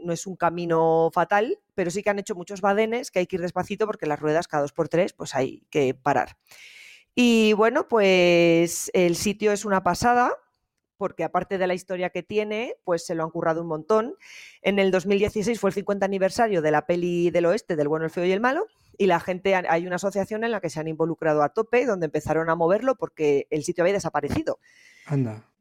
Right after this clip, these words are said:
Speaker 1: Sí, eh, estaba cubierto. De hecho, bueno, hay un documental en Netflix hasta el treinta de noviembre, por si queréis verlo, que se llama Des-,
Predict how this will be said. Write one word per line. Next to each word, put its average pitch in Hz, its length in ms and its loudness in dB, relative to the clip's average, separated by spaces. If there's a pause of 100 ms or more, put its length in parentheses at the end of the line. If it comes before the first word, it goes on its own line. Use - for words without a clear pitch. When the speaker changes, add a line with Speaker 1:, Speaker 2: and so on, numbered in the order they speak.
Speaker 1:
Sí, 262 340 0
eh, 208 360 2
estaba 220 400 2
cubierto. 196 500 0
De 165 120 2
hecho, 214 220 -2
bueno, 208 200 0
hay 180 100 0
un 202 80 -6
documental 214 480 0
en 214 140 -4
Netflix 269 300 -4
hasta 190 300 0
el 165 160 0
treinta 196 280 0
de 196 100 2
noviembre, 214 400 0
por 208 160 -6
si 196 100 -8
queréis 180 320 -2
verlo, 214 300 0
que 220 100 -4
se 185 140 -6
llama 175 640 2
Des-, 180 240 -4